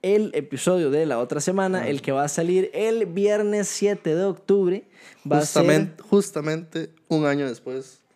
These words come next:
Speaker 1: va a ser el día que estamos de manteles largos porque Entre Gustos Podcast cumple un añito exacto.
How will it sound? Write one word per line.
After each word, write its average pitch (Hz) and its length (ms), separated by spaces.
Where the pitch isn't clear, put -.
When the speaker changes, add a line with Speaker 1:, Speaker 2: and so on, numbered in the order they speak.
Speaker 1:
va 160 340
a 139 200
ser 185 260
el 160 120
día 170 120
que 180 60
estamos 180 320
de 233 80
manteles 202 440
largos 214 440
porque 208 380
Entre 139 220
Gustos 143 300
Podcast 196 420
cumple 190 440
un 170 160
añito 147 520
exacto. - 680